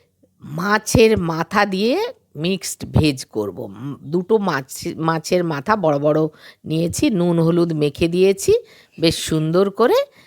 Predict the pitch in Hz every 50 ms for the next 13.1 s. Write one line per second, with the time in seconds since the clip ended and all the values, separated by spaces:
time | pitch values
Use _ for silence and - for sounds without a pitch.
0 | _ _ _ _ _ - - 160 160 - - - 170 196 247 262 - _ _ _
1 | _ _ - - 135 135 139 147 147 139 139 135 123 - - _ _ - - 139
2 | 135 135 131 131 127 123 147 135 139 - - - 214 196 214 233 240 262 247 -
3 | - 370 403 494 - _ _ _ _ _ _ - - - 185 180 - - - 302
4 | 302 - - 349 254 226 208 180 160 165 165 156 - 175 190 - 403 403 302 185
5 | 156 131 117 143 139 131 - 151 147 - - 123 110 127 147 147 160 - - -
6 | - _ _ - - 165 175 - - 156 143 139 143 147 143 139 143 135 123 123
7 | 131 135 143 131 151 165 165 165 175 208 220 220 - - 453 494 - _ _ _
8 | _ _ _ - - 127 135 135 139 143 143 - 160 156 175 185 339 392 381 202
9 | 160 117 123 127 127 131 - - - - - 480 523 - _ _ _ _ _ _
10 | _ _ _ - 147 151 160 156 139 143 135 131 131 - 143 135 135 147 156 160
11 | 208 247 359 427 269 180 185 175 165 - - - 120 120 113 104 101 104 107 135
12 | 139 - 175 170 185 208 220 220 - - 381 381 339 262 175 - - - - -
13 | 147 104